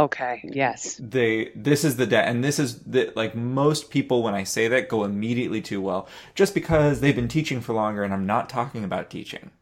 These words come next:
Speaker 2: I'm talking about practicing. Um, because the,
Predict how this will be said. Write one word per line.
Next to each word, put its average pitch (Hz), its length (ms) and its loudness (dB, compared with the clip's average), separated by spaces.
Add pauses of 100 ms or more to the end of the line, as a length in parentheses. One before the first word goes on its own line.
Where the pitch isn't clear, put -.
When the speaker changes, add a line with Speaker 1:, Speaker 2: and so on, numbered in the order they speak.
(320)
Speaker 2:
I'm 147 60 -18
talking 104 220 -4
about 104 220 0
practicing. - 580 -4 (1300)
Um, 87 480 -2 (840)
because 123 360 0
the, 107 220 -2